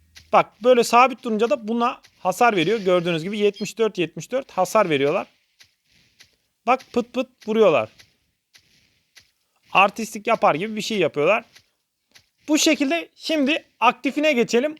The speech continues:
Bu inanılmaz bir şey gerçekten. Şuraya bir tane normal bot koymamız lazım. Onun içine gireceğiz. Aldığımız hasarın aynısını o alacak. Şimdi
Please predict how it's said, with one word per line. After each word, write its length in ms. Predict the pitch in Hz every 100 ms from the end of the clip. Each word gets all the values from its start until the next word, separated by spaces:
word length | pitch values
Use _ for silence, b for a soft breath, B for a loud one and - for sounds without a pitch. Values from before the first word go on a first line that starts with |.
| -
Bu 160 | 403
inanılmaz 640 | 214 208 233 247 254 269 214
bir 60 |
şey 160 | 208 202
gerçekten. 640 | 185 185 170 208 262 285 - _ _ _ _ _ _ _ -
Şuraya 200 | 202 202
bir 80 | 196
tane 360 | 208 214 240 - _ -
normal 460 | 151 165 190 202
bot 200 | 180 208
koymamız 460 | - 175 151 143 135
lazım. 420 | 143 160 - 247 _ _ -
Onun 160 | 170
içine 280 | 190 - 220
gireceğiz. 520 | 185 175 170 269 - _ _ _ _
Aldığımız 480 | 139 160 170 233 262
hasarın 480 | 233 - 214 285 -
aynısını 420 | - 233 180 160 311
o 80 |
alacak. 460 | 233 180 131 117 - _ _ _ _ _ _ _
Şimdi 760 | - 156 151 139 139 135 135